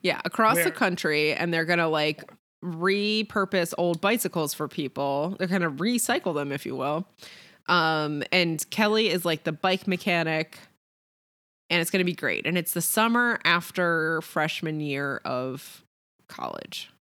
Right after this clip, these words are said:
Speaker 2: Of university,
Speaker 1: Sorry,
Speaker 2: actually. It's
Speaker 1: university.
Speaker 2: called
Speaker 1: It's
Speaker 2: university.
Speaker 1: Canada.
Speaker 2: Jesus Christ.
Speaker 1: So I would just like to point out that this is episode thirteen of this season, and it is the first time we've seen Emma, who is credited in the intro.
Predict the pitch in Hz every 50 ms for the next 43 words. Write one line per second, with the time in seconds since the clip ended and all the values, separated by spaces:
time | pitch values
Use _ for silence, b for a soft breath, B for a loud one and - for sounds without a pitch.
0 | _ _ _ _ _ - 175 165 151 165 170 165 160 147 120 135 139 135 - -
1 | - - - 151 123 95 101 76 - 175 185 180 175 156 156 147 151 - 143 147
2 | 143 143 143 135 135 139 127 117 104 104 101 - - - 170 165 147 139 139 123
3 | - - - - - B B B B B B B B B B B B B B -
4 | - - - - - - 254 247 233 220 214 208 202 185 - 196 208 233 240 233
5 | - 415 - - 440 381 - - - 277 247 226 226 208 208 - 175 175 214 208
6 | - 226 208 220 - - 247 247 - 285 - - 269 247 226 180 - - - 262
7 | 294 262 - - - - 262 254 240 220 202 185 - 170 165 175 170 156 - -
8 | 165 156 156 160 165 165 160 156 151 156 160 151 147 147 - - - - - -
9 | - 208 233 - - 254 233 226 226 226 220 - - 233 226 220 175 - - 254
10 | 247 190 156 151 165 156 - 175 160 151 139 - - - - 220 226 247 247 226
11 | 254 247 240 220 - - 202 208 208 220 196 170 147 135 - - - - - -
12 | 156